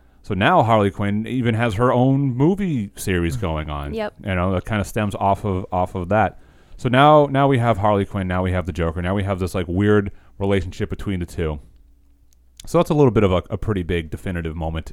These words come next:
Speaker 1: in Joker lore. Um,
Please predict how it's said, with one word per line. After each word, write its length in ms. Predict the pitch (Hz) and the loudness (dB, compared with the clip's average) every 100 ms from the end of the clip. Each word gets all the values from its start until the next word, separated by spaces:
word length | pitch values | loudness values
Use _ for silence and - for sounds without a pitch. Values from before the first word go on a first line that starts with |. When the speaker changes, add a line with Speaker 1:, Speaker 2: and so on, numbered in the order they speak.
| - | -10
Speaker 1:
in 280 | 85 82 - - | -8 -8 -12 -18
Joker 320 | 98 87 80 80 | -6 -6 -4 -4
lore. 380 | 78 78 73 - - - _ - - _ _ - | -2 -2 -4 -8 -20 -20 _ -20 -20 _ _ -8
Um, 520 | 95 90 87 87 87 | -4 0 0 -2 -8